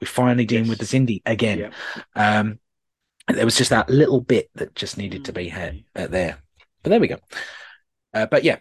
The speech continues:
Speaker 1: so Archer, uh, has the activation codes. We're gonna detonate the weapon. That's how they get it back. So they eject, uh, the weapon. The weapon gets destroyed, so no one ends up with what they
Speaker 2: Yep.
Speaker 1: wanted. Um, uh,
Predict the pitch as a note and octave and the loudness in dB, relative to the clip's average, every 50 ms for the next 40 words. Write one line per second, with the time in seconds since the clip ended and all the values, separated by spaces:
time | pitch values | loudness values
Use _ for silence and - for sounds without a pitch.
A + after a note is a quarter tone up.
0 | _ _ - - C3+ A#2 A#2 - - B2 C#3 D3+ - - C#3+ C3 B2 A#2+ - _ | _ _ -2 0 0 0 0 0 2 4 4 6 6 6 6 6 6 4 2 _
1 | _ - A#2 A2+ A2+ A#2 - - F3+ D#3 - C#3 A#2 G#2+ - - G#2+ A#2+ A#2 - | _ 0 2 2 2 2 2 2 2 2 4 2 2 2 -2 -6 -6 -4 -4 -4
2 | - A2 G#2 - A2+ G#2 G2+ G2+ G2 - - - G#2 F#2+ - A2 G2+ G2 G2 D3+ | -6 -6 -6 -6 -4 -4 -4 -6 -6 -8 -4 -2 -4 -2 0 -2 -2 2 2 2
3 | D3 - - B2 A2+ A2 - G2 G2+ G#2+ G#2+ - - - G2 G2 G2 F#2+ F#2+ F2+ | 2 2 2 0 0 0 -2 -4 -4 -4 -4 -4 -4 -6 -4 -4 -6 -6 -8 -12
4 | - - - - - _ C3 B2+ A#2+ - - B2 G#2 F2+ F#2+ F2+ - G2 F2+ - | -14 -18 -20 -20 -4 _ 2 2 2 2 0 0 0 -2 -2 -2 -2 -2 -2 -2
5 | - - G#2+ G#2 G2+ - - - F#2+ F2 F2+ F2+ F2+ F2 D#2+ - D3+ C#3+ - - | 0 0 2 2 0 -2 -4 -6 -6 -6 -4 -4 -6 -6 0 2 2 2 2 -2
6 | - - - - - - - G#2 F#2 F#2 F#2+ - G#2 F#2 G#2 G2 - - G#2 F#2+ | -6 -8 -8 -8 -8 -6 -4 -4 -2 -4 -4 -4 -2 -2 -2 -2 -2 -4 -6 -6
7 | F2+ - - - - - B2 C#3+ E3+ - A3+ G3+ E3+ D#3+ D3 - - - - - | -8 -12 -18 -6 0 4 4 4 6 6 4 4 6 4 4 2 0 -4 -6 -4
8 | - - - - - - - - - - D#3 B2+ G2+ F#2+ F#2+ A2+ - - - G#2 | -4 -2 -2 0 0 0 0 0 4 4 6 6 4 2 0 -2 -4 -2 -2 -2
9 | G#2 A2 C3 D3 D#3 C3+ A#2+ G#2+ G2 F#2 F2+ F2+ F#2 F2 - - F#2 F2+ F2 F#2 | 2 4 6 6 6 6 6 4 2 0 -2 -4 -6 -6 -6 -10 -12 -10 -8 -8
10 | F2+ - D#2+ E2 E2+ F2+ F2+ E2 - - F2 F2 E2+ - - _ - - - _ | -8 -6 -6 -8 -6 -6 -6 -6 -6 -8 -8 -10 -12 -16 -18 _ -20 -20 -20 _
11 | _ _ _ _ _ - A2 A2+ A2+ A#2 A#2 A#2 A2+ A#2 G#2+ - _ _ _ _ | _ _ _ _ _ -2 0 2 2 4 4 2 2 0 -2 -4 _ _ _ _
12 | _ _ _ _ _ - - | _ _ _ _ _ -14 -14